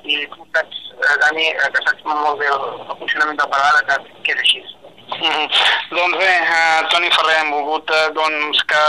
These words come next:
Speaker 2: donessis, eh, el teu, eh, punt de vista sobre el que ha passat, eh, la, la teva versió dels fets, i desitjar-te, de veritat, moltíssima sort, eh, en el teu futur. No sé si, eh, et veurem aviat en alguna banqueta, suposo que sí, no?
Speaker 1: Bueno, ara, de veritat, Dani, que...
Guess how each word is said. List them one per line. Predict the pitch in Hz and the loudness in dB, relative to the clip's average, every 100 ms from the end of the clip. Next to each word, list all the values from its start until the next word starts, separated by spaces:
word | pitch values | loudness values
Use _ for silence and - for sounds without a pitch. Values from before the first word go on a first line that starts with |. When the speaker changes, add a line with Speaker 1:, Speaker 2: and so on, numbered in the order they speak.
| 147 | 2
Speaker 2:
donessis, | 151 160 156 165 156 143 | 0 0 0 0 2 2
eh, | 151 151 151 | 2 4 4
el | 151 147 | 2 0
teu, | - 151 151 - - - - | -2 0 0 -2 -4 -4 0
eh, | 151 147 143 139 139 | 2 4 4 4 0
punt | 156 151 | -4 -2
de | 143 | -2
vista | 147 - 165 165 160 | -2 -2 0 2 4
sobre | - 143 139 | 2 2 2
el | 135 | 0
que | 147 | 0
ha | 143 | 0
passat, | 143 - 151 156 151 | 0 0 0 0 0
eh, | 139 139 | 2 2
la, | 139 139 135 135 131 131 131 131 | 2 2 2 2 2 2 2 0
la | |
teva | 127 143 143 | 0 0 2
versió | 139 151 | 2 2
dels | 143 139 | 2 2
fets, | - - - - - | 0 -4 -2 -4 -4
i | 180 156 147 143 139 139 | -2 0 2 0 -2 -2
desitjar-te, | 139 131 131 151 147 147 151 147 | -2 -2 0 0 0 0 2 2
de | 143 131 | 2 0
veritat, | 123 135 | -2 -2
moltíssima | 131 131 139 151 143 | -4 -2 -2 0 2
sort, | - 143 147 - | 2 4 2 2
eh, | 143 135 131 | 4 4 2
en | 131 | 0
el | 131 | -2
teu | 135 | -4
futur. | 147 139 131 135 | -6 -2 -2 0
No | 143 | 2
sé | 143 151 147 | 2 2 2
si, | 175 160 | 2 0
eh, | - - - - 151 143 143 139 | 0 0 0 2 4 6 6 4
et | 143 | 2
veurem | 151 151 156 | -2 -2 0
aviat | 151 156 156 165 170 | 0 2 2 2 2
en | |
alguna | 160 147 151 | 2 0 0
banqueta, | 151 151 147 151 151 170 180 | -2 -2 0 -2 0 0 2
suposo | 170 143 135 | 2 0 -2
que | 127 | 0
sí, | 120 120 | -2 -4
no? | 113 147 | -2 -2
Speaker 1:
Bueno, | 160 143 | 0 0
ara, | 147 160 165 165 156 | 2 2 4 4 2
de | 147 | 0
veritat, | 147 147 175 180 | -2 -2 -2 0
Dani, | 175 180 190 180 | -2 -2 -4 -2
que... | 160 | 0